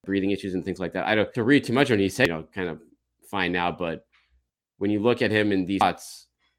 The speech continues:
it, he's, like you said, he's a different player there. And that's,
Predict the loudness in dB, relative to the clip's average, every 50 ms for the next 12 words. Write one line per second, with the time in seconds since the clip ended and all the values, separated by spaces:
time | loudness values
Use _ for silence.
0 | _ _ _ _ -6 -6 -4 -4 -6 -6 -4 -2 -2 -2 -4 -6 -6 -6 -6 -4
1 | -4 -4 -4 -4 -6 -6 -6 -6 -6 -6 -4 -6 -8 -8 -6 -4 -2 -2 -2 -2
2 | 0 -2 -2 -2 -2 -2 -2 -2 -2 -2 -2 -4 -6 -14 -20 _